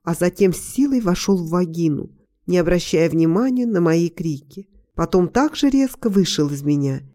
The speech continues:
и припал своими губами к моей промежности. Лизал с такой интенсивностью и жадностью,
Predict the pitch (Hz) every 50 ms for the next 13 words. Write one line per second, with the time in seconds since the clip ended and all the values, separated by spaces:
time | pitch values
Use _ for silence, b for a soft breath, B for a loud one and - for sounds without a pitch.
0 | _ - 196 180 - 165 170 - - 226 269 302 302 - - - 277 277 262 254
1 | 262 226 240 247 208 202 233 240 240 226 226 - - - 170 170 170 175 175 175
2 | - 180 175 175 180 175 160 147 131 135 - - - - - - _ - - _
3 | _ _ _ _ _ _ _ - 180 180 190 180 180 202 202 196 202 - - 185
4 | - - 262 320 349 339 320 - 320 294 285 - - - 269 240 202 202 196 196
5 | 202 214 214 208 190 190 202 208 202 185 - 147 151 151 - - - 147